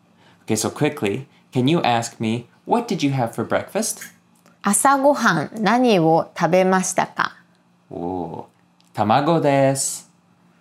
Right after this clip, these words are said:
Speaker 1: Eggs.
Speaker 2: Very simple.
Speaker 1: Can you ask me, what did you have for lunch?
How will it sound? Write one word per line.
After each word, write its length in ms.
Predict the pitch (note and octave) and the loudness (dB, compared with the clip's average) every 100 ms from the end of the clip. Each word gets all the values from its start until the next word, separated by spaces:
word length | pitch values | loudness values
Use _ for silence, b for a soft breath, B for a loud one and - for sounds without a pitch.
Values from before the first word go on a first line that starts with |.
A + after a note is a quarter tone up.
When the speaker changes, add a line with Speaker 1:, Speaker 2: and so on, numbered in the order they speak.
| - | -4
Speaker 1:
Eggs. 580 | A2+ F#2 F#2 - - - _ | -2 -2 -8 -18 -20 -20 _
Speaker 2:
Very 240 | F3+ F3+ D#3 | -4 -2 -2
simple. 580 | - E3+ D#3+ - D3+ F3 _ B B B _ _ | -2 -2 -2 -4 -8 -10 _ B B B _ _
Speaker 1:
Can 80 | A#2 | 0
you 120 | A#2 | 2
ask 300 | A2+ A2 - | 2 0 -4
me, 120 | A2+ | -4
what 220 | G2+ D3 F3+ | 0 0 0
did 160 | F#3 | -2
you 80 | B2+ | -4
have 240 | B2 A#2 - | -4 -6 -4
for 120 | D#3 | -4
lunch? 500 | A3 G#3 - - - | -4 -4 -8 -14 -16